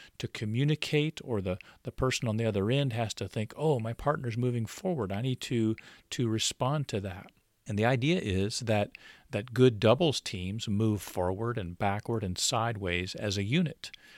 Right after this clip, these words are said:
If one moves to the right, the other moves to the right, or moving up or moving back. And, and the ideal position for a doubles team is to have both players at the net, and they're controlling the play.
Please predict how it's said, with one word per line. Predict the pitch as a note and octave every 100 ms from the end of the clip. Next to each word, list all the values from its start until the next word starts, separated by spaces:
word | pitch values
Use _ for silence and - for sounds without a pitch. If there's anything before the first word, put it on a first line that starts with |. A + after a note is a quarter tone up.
| - _
If | G#2 F2
one | F#2+ G#2+ A2
moves | A#2 A2+
to | -
the | B2
right, | A#2+ B2+ C#3 -
the | D3
other | F#3+
moves | C3 G2 F2+
to | -
the | F#2+
right, | F#2+ F2 - - - - - - _ _
or | A#2 F#2+ F#2
moving | G#2 G#2+ A2+
up | A#2 A2+ B2+
or | G#2+
moving | G#2+ A2+ A#2 G#2+
back. | A#2 C3 F#2+ - - - _ - - _ _ _
And, | B2+ A#2 A#2 A2+ A#2+ -
and | A#2
the | G#2 A2
ideal | A2+ D3 B2 F3+ G#3
position | - A2+ G#2 G2 - G2
for | A2 -
a | G#2
doubles | F#2+ A2+ A#2 G2+ -
team | - G2+ G#2
is | A2
to | G2+
have | G#2 G2
both | G2+ B2+ D#3
players | - G2+ G2 G#2+ -
at | A#2 A#2
the | B2
net, | C#3 G#3+ - - - _ - _ -
and | A2+ G2+
they're | G2+
controlling | - F#2+ C3 G#2+ G2+
the | F#2+
play. | - A#2 G#2+ -